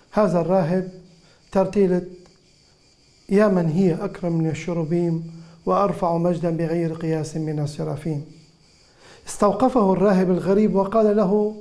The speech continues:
"يا أخي، هذه يجب أن ترتل بهذه الطريقة، بواجب الاستهال حقا نغبط والدة إله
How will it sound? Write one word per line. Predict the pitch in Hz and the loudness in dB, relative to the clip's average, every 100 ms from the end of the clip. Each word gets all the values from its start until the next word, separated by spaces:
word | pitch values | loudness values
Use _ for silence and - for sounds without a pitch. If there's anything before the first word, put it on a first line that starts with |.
| - - _ _ - | -18 -20 _ _ -2
"يا | 196 220 208 | 2 2 2
أخي، | - 190 190 185 - _ _ _ _ _ _ _ _ | 0 -2 -2 -8 -20 _ _ _ _ _ _ _ _
هذه | - 220 208 196 | 0 2 4 2
يجب | 202 202 185 202 | 4 2 2 -2
أن | 185 | -2
ترتل | 190 190 196 190 | 0 -2 0 -4
بهذه | 151 160 190 208 175 | -2 0 2 2 0
الطريقة، | 160 165 160 156 - 139 - _ _ _ _ _ - | -2 -4 -6 -6 -8 -14 -18 _ _ _ _ _ -2
بواجب | 180 185 196 165 156 | 2 4 4 2 -2
الاستهال | 160 185 - 156 143 185 180 165 165 | -4 -6 -4 -4 -2 -2 -2 -4 -8
حقا | - 214 214 180 | -4 -4 -4 -6
نغبط | 160 160 165 156 160 180 | -4 -2 -4 -4 -6 -6
والدة | 160 - | -8 -6
إله | 185 175 180 | -2 0 0